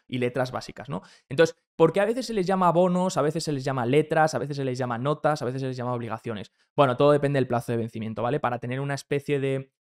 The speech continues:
eh, connotación de qué estamos comprando y cuando hablas en términos de, pues, "he comprado una letra, he comprado un bono", para saber más o menos en qué vencimientos te estás moviendo, ¿no? Por ejemplo, en Estados Unidos, em, todo lo que son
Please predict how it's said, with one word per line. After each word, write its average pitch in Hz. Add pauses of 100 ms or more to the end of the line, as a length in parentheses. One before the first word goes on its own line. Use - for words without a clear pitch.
(240)
eh, 123 (220)
connotación 123
de 113 (100)
qué 135
estamos 131
comprando 135
y 113
cuando 120
hablas 135
en 127
términos 127
de, 123
pues, -
"he -
comprado 160
una 139
letra, 151
he 131
comprado 139
un 135
bono", 143
para 123
saber 127
más 135
o 135
menos 135 (300)
en 127
qué 127
vencimientos 123
te -
estás 117
moviendo, 104
¿no? 180 (280)
Por 139
ejemplo, 139
en 117
Estados 175
Unidos, 190 (200)
em, 123 (200)
todo 160
lo 175
que 165
son 165